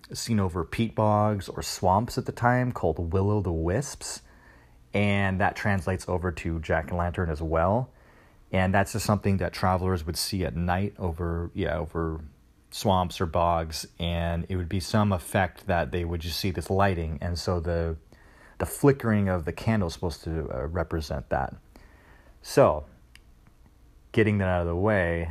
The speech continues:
uh, and then New Hampshire apparently really loves this. They call, so pumpkin, I guess, is considered a fruit,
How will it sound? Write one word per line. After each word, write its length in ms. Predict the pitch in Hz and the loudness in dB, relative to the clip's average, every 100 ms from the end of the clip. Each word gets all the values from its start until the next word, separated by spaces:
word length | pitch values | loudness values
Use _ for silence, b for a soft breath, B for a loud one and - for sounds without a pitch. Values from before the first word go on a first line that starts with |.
| - | 4
uh, 200 | 104 98 | 4 6
and 140 | 117 127 | 6 4
then 80 | 123 | 4
New 200 | 120 113 | 2 2
Hampshire 420 | 156 185 - 95 | 2 0 2 0
apparently 400 | 85 104 85 85 | 4 2 2 0
really 180 | 90 85 | 0 0
loves 300 | 82 76 80 | 0 -2 -4
this. 180 | 82 - _ - _ - - | -6 -8 _ -20 _ -20 -14
They 120 | - 117 | -4 -2
call, 360 | - 101 95 | 4 4 4
so 160 | - 104 | 2 2
pumpkin, 340 | - 151 135 | 6 4 6
I 40 | 101 | 2
guess, 180 | 95 98 | 2 0
is 80 | |
considered 360 | 82 95 92 78 | -2 -2 0 -2
a 40 | |
fruit, 460 | - - 101 80 76 | -4 -2 0 0 -2